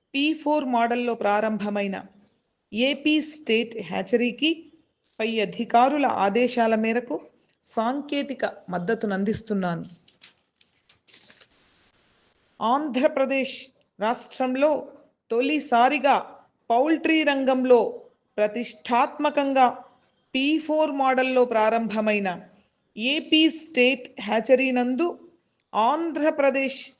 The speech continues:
ప్రభుత్వ నిర్దేశాల మేరకు పదివేల మంది మహిళలు, రైతులు, నిరుద్యోగ యువతకు కోళ్ల పెంపకంపై ఉచిత శిక్షణ ఇవ్వడం జరుగుతుంది.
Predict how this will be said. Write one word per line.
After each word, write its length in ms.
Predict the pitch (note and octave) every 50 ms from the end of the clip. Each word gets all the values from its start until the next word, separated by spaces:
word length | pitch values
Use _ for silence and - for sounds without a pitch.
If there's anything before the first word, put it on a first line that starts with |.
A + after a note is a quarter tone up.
| _ _ _ -
ప్రభుత్వ 760 | G#3 A#3 A#3 A#3 G3+ C#4+ - - - - C4 B3+ G#3+ - - - - - _ _ -
నిర్దేశాల 840 | F#3+ G#3 A#3 G3 F3+ F3 A3+ B3+ C#4+ E4 - - D#4 D4 D4 C#4+ C#4
మేరకు 680 | C4 B3 B3 B3 B3 B3+ B3 B3+ C4 B3 G#3+ - - - - _ _ _ _ _ _ -
పదివేల 680 | A3+ A#3 A3+ G#3 B3+ A#3+ A#3 G3 A3 A#3 C4+ D#4 E4 D#4+
మంది 340 | D#4 D4 C#4 C4+ B3+ B3 G#3+
మహిళలు, 800 | G3 F#3+ F#3+ G3 G3 G#3 A#3+ A#3+ B3 B3+ C4 D4 D#4+ E4+ - - - - _ _ _ - -
రైతులు, 760 | - G#3 G#3 G#3 A#3 C4 C4 - C#4+ C#4 C4+ D4+ E4 G4 E4 - - - _ _ _ _ -
నిరుద్యోగ 920 | G3 G#3+ B3+ B3 D#4+ C#4+ - A3+ C#4 D4+ D4+ D4+ C#4 B3+ B3+ F#3+ - - - - - _ - G3+
యువతకు 640 | F#3+ A3+ B3 D4 D4+ D4+ C#4+ - - G#3 F3 - - - - _ _ _ -
కోళ్ల 420 | G#3+ A#3 B3+ C#4 D#4+ E4+ E4+ E4+ E4
పెంపకంపై 1040 | E4 E4 C4+ C4 B3+ - C4 C4 C4 C4 B3 A#3+ - - B3 A#3 A#3 A#3 A#3 - -
ఉచిత 460 | A3 B3 C#4 - - D#4 D#4 D#4 D4+ C4+
శిక్షణ 560 | C4+ - - B3 B3 - - - C#4 C4 C4
ఇవ్వడం 500 | C4 A3+ A3 G#3+ G3+ A3+ A3+ A3+ A3+ A3
జరుగుతుంది. 680 | G3 G3+ G3 G3 G3 F#3+ G3 - F3+ F3 E3 E3 F3+